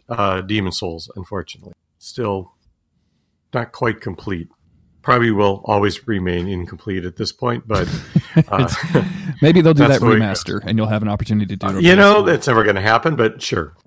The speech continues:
Speaker 2: No, man, Blue Point's
Speaker 1: Too bad.
Speaker 2: working on it. They're gonna announce it for the P S five. I believe. <laughs>
Speaker 1: It'll be on Switch.
Speaker 2: <laughs> It'll be, definitely be on Switch. That's the, that'll be
Speaker 1: I
Speaker 2: the
Speaker 1: mean, you
Speaker 2: ultimate
Speaker 1: know.
Speaker 2: irony in all of this. <laughs>
Speaker 1: That's right. Well, you know, that could,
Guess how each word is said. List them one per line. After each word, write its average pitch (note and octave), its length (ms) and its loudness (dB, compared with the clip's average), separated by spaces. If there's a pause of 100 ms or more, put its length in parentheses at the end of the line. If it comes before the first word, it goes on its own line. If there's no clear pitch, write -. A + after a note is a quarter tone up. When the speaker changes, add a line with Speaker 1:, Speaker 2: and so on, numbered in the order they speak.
(680)
Speaker 2:
No, E3+ 140 4
man, E3 180 6
Blue E3+ 180 6
Point's F3+ 280 4
Speaker 1:
Too E3 60 0
bad. F#3 40 2
Speaker 2:
working F#3+ 220 4
on D#3+ 120 6
it. C3+ 120 2
They're D#3 80 4
gonna F#3 140 4
announce F#3 260 4
it F3+ 80 -4
for G3 80 4
the E3+ 60 2
P G3+ 140 4
S G3 140 2
five. F#3 400 0
I G3 60 2
believe. A3+ 760 2 (300)
<laughs> - 180 -10
Speaker 1:
It'll F3+ 240 4
be E3+ 160 4
on D#3+ 100 2
Switch. - 460 -2 (100)
Speaker 2:
<laughs> - 120 -20 (840)
It'll - 160 0
be, C#3 120 0
definitely C#3 420 2
be B2 120 4
on A2+ 140 0
Switch. - 400 -8
That's A#2 220 -2
the, C3 120 2 (480)
that'll D3+ 160 4
be D#3 60 6
Speaker 1:
I E3 40 6
Speaker 2:
the C#3+ 60 6
Speaker 1:
mean, - 100 6
you C3 60 6
Speaker 2:
ultimate C3 320 4
Speaker 1:
know. A#2+ 60 4
Speaker 2:
irony A2+ 340 2
in A2 80 0
all G#2+ 200 0
of A2 60 -6
this. B2 460 -4 (300)
<laughs> - 260 -16
Speaker 1:
That's C3 400 -2
right. A#2 480 0 (280)
Well, G#3+ 200 4
you A#3 80 0
know, G#3 160 2
that F3+ 220 2
could, - 180 -16